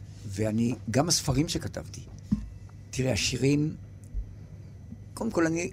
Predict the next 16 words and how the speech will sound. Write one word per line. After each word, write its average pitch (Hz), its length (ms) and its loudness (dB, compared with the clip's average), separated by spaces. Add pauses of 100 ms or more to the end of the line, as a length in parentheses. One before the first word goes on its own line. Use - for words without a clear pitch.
(200)
אם 185 140 2
היית 240 160 4
שואלת 165 320 6
אותי, 120 160 2
"ממה 123 300 6
אתה 208 200 2
חיית 143 360 4
כל 139 220 4
השנים?" - 540 0 (200)
<laughs> - 240 -12
הייתי 110 220 2
אומר, 110 160 2
"מהומור." 95 480 0 (920)
ההומור 135 480 6
זה 123 280 6
ה-, 98 420 -2